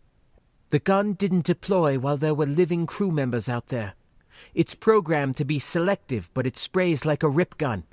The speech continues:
It's imprecise, so it won't fire at all if friendlies are detected. Our orders stand. We need to set those charges. Help me with this." She was unsnapping the team soldier's helmet to hard vacuum.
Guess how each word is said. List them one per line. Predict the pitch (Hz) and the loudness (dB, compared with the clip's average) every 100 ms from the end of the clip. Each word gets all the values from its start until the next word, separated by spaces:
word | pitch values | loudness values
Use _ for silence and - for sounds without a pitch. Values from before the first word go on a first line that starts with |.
| _ _ _ - - - | _ _ _ -20 -8 0
It's | 190 - - | 0 -2 -4
imprecise, | 240 226 - 220 - - 202 123 - | 0 0 0 -2 0 -2 0 -2 -4
so | - 156 147 | -2 0 0
it | 147 | 2
won't | 202 208 | 0 0
fire | - - 190 185 175 | -2 2 4 4 2
at | 202 | 2
all | 196 156 147 | 2 2 0
if | |
friendlies | - 185 175 135 127 151 | -2 0 0 0 -2 -2
are | 135 | -4
detected. | 131 180 165 - 98 - _ _ _ - - - - | -2 -4 -4 -6 -8 -10 _ _ _ -20 -20 -12 0
Our | 156 - 190 | 0 2 4
orders | 196 190 190 | 4 4 0
stand. | - - 160 123 101 87 _ _ _ _ _ - | -2 0 0 0 -6 -12 _ _ _ _ _ 0
We | 143 | 2
need | 147 196 175 | 2 0 0
to | 208 | -2
set | - 185 - | 0 -2 0
those | 156 - | -2 -2
charges. | 185 160 127 117 98 - _ _ _ _ - | 0 0 0 -4 -6 -12 _ _ _ _ -4
Help | 214 226 | -2 0
me | 196 202 202 | 0 0 2
with | 180 - | 0 -2
this." | 160 120 - - _ _ _ _ _ _ _ _ _ _ _ - - - - | -2 -2 -6 -14 _ _ _ _ _ _ _ _ _ _ _ -20 -20 -20 -6
She | - 139 | 0 2
was | 139 | 2
unsnapping | 143 143 - 156 151 - 135 | 0 0 -2 -2 -2 -2 -2
the | 113 | -2
team | - 160 147 143 | -2 -4 -2 -2
soldier's | - 120 98 110 101 | -2 -2 -2 -4 -4
helmet | - 156 131 107 - | -2 -2 0 -2 -4
to | 113 | -6
hard | - 120 113 107 87 | -4 0 0 0 -4
vacuum. | 113 113 - 95 69 | -2 -2 -4 -8 -8